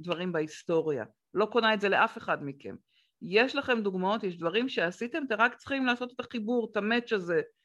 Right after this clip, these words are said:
בין התפקיד, המצבים שמאפיינים את התפקיד, והדברים שאתם עשיתם באופן אישי. אוקיי? ויש פה עבודה, יש פה שיעורי בית. האם זה מתחבר? שמחה לראות שזה ממקד ועושה סדר, תודה.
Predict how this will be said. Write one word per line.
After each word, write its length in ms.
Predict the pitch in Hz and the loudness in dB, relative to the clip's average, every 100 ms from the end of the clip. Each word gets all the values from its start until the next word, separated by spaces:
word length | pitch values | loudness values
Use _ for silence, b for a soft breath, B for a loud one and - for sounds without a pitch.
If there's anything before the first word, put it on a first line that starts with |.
| _ - | _ 2
בין 340 | 214 233 196 | 6 6 4
התפקיד, 680 | 170 175 175 - 185 190 233 240 - | -4 -8 -10 -10 -6 -6 -6 -10 -8
המצבים 480 | 165 165 170 214 233 | -8 -4 -4 -4 -4
שמאפיינים 520 | 220 196 185 185 185 | -2 -2 -4 -6 -6
את 60 | |
התפקיד, 480 | 185 160 - 220 269 311 b b - | -10 -14 -14 -10 -10 -10 b b -2
והדברים 340 | 180 185 214 | 0 0 -2
שאתם 300 | 233 208 202 | -2 -2 -2
עשיתם 380 | 196 190 185 170 | -2 -6 -6 -2
באופן 360 | 160 156 156 151 | 0 -2 -4 -10
אישי. 320 | 151 - - _ _ _ _ _ 180 | -12 -16 -18 _ _ _ _ _ -10
אוקיי? 240 | 226 240 | -4 -2
ויש 320 | 185 220 262 | 6 6 6
פה 160 | - 269 | 4 4
עבודה, 280 | 247 269 285 | 4 0 -2
יש 80 | - | -8
פה 120 | 196 | -6
שיעורי 340 | - 208 226 | -2 2 2
בית. 280 | 220 226 233 _ _ _ _ _ _ _ _ _ _ _ _ _ | 2 0 -2 _ _ _ _ _ _ _ _ _ _ _ _ _
האם 220 | 196 240 | 2 4
זה 120 | 269 262 | 4 4
מתחבר? 560 | 247 - 214 190 147 147 _ _ _ _ _ _ _ _ _ _ _ 185 190 | 2 0 2 2 2 -4 _ _ _ _ _ _ _ _ _ _ _ -20 -20
שמחה 420 | - 185 185 220 | -12 -10 0 2
לראות 300 | 214 185 180 | 2 -2 -6
שזה 220 | 175 165 | -8 -8
ממקד 480 | 165 160 160 165 160 | -6 -6 -6 -6 -6
ועושה 320 | 156 - 170 | -10 -12 -16
סדר, 380 | 165 170 160 151 | -10 -10 -8 -10
תודה. 340 | - 147 - | -12 -8 -8